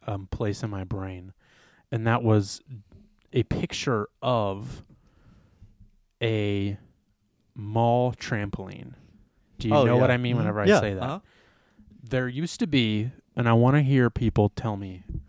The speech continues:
Speaker 1: so I'm not
Speaker 2: Say
Speaker 1: crazy.
Speaker 2: it to me right now.
Speaker 1: I want you to tell me so I'm not crazy. There used to be in the mall, in, like, the middle of the mall,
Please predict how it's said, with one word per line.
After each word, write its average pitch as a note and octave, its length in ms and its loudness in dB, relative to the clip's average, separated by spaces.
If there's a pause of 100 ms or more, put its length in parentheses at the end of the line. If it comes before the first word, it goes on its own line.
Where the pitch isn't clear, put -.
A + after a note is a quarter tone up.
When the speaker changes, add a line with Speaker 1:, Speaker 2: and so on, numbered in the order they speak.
Speaker 1:
so - 180 -10
I'm G#2 120 -8
not G#2 160 -4
Speaker 2:
Say A2+ 200 2
Speaker 1:
crazy. G2+ 180 -2
Speaker 2:
it F#2+ 40 0
to F2+ 80 0
me F2+ 200 -6
right G2+ 200 2
now. F#2 460 -2
Speaker 1:
I A#2+ 80 -12
want C3+ 200 -8
you F3+ 80 -2
to C#3+ 60 -2
tell B2 220 0
me A2+ 80 -2
so A#2 120 -4
I'm G#2+ 100 -4
not G#2+ 160 -8
crazy. G2 440 -8 (1300)
There C#3+ 240 2
used D#3 320 -2
to G#3 60 -2
be D3 440 -6
in C3+ 160 -8
the D3 60 -6
mall, G#2+ 500 -6
in, B2+ 180 -2
like, B2 200 2
the C3 80 4
middle F#3 680 10 (100)
of C#3 160 4
the C3+ 80 6
mall, B2 680 4